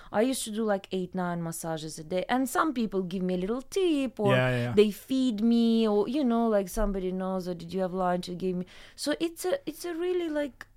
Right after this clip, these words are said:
Speaker 1: even the people see the passion and,
Speaker 2: Mm.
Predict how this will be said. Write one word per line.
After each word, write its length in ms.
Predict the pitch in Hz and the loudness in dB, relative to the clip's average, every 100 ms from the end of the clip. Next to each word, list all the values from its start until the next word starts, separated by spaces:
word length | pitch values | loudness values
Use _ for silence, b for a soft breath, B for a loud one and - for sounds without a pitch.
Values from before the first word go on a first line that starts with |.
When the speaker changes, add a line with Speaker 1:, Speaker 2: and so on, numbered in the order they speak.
| - - | -20 -6
Speaker 1:
even 320 | 254 247 285 | -4 0 0
the 80 | 277 | -2
people 400 | - 285 269 277 | -4 -6 -4 -6
see 200 | - 277 | -6 -4
the 140 | 240 | -4
passion 840 | 240 - 247 254 240 - 180 165 170 | -4 -8 -4 -4 -4 -4 -4 -4 -2
and, 260 | 180 | -2
Speaker 2:
Mm. 60 | 180 | -2